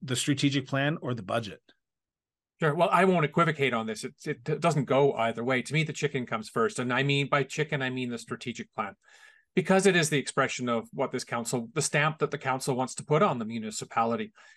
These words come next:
Speaker 2: And then the budget becomes a part of how do we actually do that? So the strategic plan is all about what?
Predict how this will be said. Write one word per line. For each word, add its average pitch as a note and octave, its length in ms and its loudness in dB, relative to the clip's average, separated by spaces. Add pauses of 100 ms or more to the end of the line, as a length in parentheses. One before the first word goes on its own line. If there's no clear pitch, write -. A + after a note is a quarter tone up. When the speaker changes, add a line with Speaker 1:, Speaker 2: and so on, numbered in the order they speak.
(160)
Speaker 2:
And C#3+ 160 2
then D#3+ 500 2 (100)
the D3 60 -4
budget C#3 340 0
becomes C3 520 -4 (120)
a D#3+ 60 -2
part C3 300 2
of A#2+ 100 0
how - 240 0
do C#3+ 80 2
we B2+ 100 -4
actually A#2 280 -10
do B2 260 -4
that? G#2+ 220 -10 (380)
So E3+ 140 0
the F#3+ 60 4
strategic A3 540 0
plan C#3 160 -2
is C3 100 0
all B2+ 80 2
about A2 240 -4
what? A2+ 260 -2